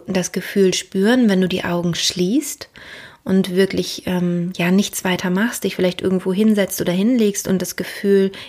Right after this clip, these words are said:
eben einmal wirklich wahrnimmst. Und dann gibt es verschiedene Techniken, wie man nun damit arbeiten kann, dass sich das Gefühl verändern darf, indem wir es halt auch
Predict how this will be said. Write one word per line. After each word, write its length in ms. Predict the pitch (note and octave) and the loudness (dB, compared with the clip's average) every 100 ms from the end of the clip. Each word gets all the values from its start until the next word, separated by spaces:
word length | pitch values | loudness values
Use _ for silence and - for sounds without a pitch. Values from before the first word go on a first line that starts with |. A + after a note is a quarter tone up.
| - | -6
eben 600 | G3 F3+ F#3 F3+ F3+ E3+ - - - - | -2 2 2 2 0 -4 -10 -14 -14 -6
einmal 340 | F#3 F#3 F3+ F3 | 0 2 2 2
wirklich 360 | F3+ F#3 - | 0 -2 -2
wahrnimmst. 640 | E3 D#3+ E3 D#3+ E3 - - - - - | -4 -2 -2 -2 -4 -8 -12 -12 -12 -10
Und 140 | - F3+ | -2 0
dann 240 | F#3 A3+ | 4 4
gibt 240 | B3 C4 G#3+ | 2 -2 -2
es 260 | G#3+ - - - - G3 | -2 -4 -14 -14 -8 -4
verschiedene 500 | G3 - C4+ C#4 G#3+ | 0 2 2 2 0
Techniken, 560 | - A#3+ A3 F#3+ F3+ | -2 -4 -2 0 -2
wie 80 | F3+ | 0
man 220 | F#3+ F#3+ | 0 0
nun 180 | G3 A3 | 2 4
damit 320 | A3 F#3 F3+ | 4 0 -4
arbeiten 480 | F3 G3 A#3 A#3+ A#3+ | -4 -2 -2 -2 -4
kann, 280 | G#3+ G#3+ G3+ | -2 0 0
dass 120 | G3 | 0
sich 140 | G3+ - | -4 -6
das 180 | G3 | -8
Gefühl 640 | - - - G#3+ G#3+ G#3+ G#3 - - - - | -8 -12 -8 0 4 4 2 -2 -16 -16 -14
verändern 720 | - - - B3+ C4+ F3+ F3 | -6 0 2 4 4 2 0
darf, 540 | F3 E3+ G3 B3+ - - - - | -2 -4 -6 -8 -12 -20 -20 -6
indem 440 | G3+ G3 G3 G#3+ G3+ | 0 2 4 4 2
wir 120 | G3+ | 0
es 180 | G3 G3+ | -2 -4
halt 340 | F#3+ F#3 - | -2 -2 -2
auch 440 | F#3 F#3 F#3 - | -4 -4 -6 -12